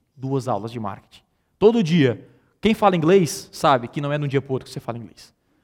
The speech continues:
Não é uma grande decisão, é você todo dia estar ouvindo e em contato com a língua. Quando você vê, você chegou ao resultado. Aí falou, "Qual é o seu", aí alguém chega pra ti,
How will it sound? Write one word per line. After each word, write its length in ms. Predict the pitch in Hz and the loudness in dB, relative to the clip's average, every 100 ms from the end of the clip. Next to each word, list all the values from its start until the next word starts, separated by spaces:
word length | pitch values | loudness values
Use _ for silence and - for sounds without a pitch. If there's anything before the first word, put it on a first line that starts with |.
| _ | _
Não 180 | - 147 | -6 0
é 60 | 170 | 0
uma 180 | 185 147 | 0 -2
grande 280 | 139 151 | 2 0
decisão, 420 | 139 139 127 117 - | 0 -4 -4 -4 -4
é 40 | 127 | -8
você 440 | 120 - 131 110 _ _ _ _ _ | -8 -6 -6 -6 _ _ _ _ _
todo 420 | 165 190 240 214 | -6 -6 -6 -10
dia 460 | 175 123 131 117 113 _ _ | -10 -8 -6 -6 -8 _ _
estar 280 | 131 - 107 | -20 -14 -12
ouvindo 540 | 113 117 170 196 196 | -12 -8 -6 -6 -8
e 60 | 175 | -10
em 80 | |
contato 540 | 143 156 135 143 127 - | -10 -10 -10 -8 -10 -10
com 160 | 123 | -10
a 60 | 117 | -10
língua. 320 | 117 143 95 _ _ _ _ _ _ _ | -10 -12 -16 _ _ _ _ _ _ _
Quando 220 | 143 151 | -10 -8
você 200 | 160 180 | -8 -6
vê, 200 | 160 135 _ _ | -6 -8 _ _
você 120 | 143 | -12
chegou 240 | 151 135 | -8 -4
ao 40 | 147 | -2
resultado. 380 | 143 139 113 - _ - | -2 -2 -4 -6 _ -4
Aí 120 | 147 | 0
falou, 220 | 190 170 | 2 0
"Qual 180 | - 294 | 2 0
é 20 | |
o 40 | |
seu", 200 | 285 269 - | 2 -6 4
aí 140 | 190 | 6
alguém 160 | 214 214 | 6 2
chega 180 | 214 208 | -2 -2
pra 100 | 190 | -2
ti, 200 | 190 | -4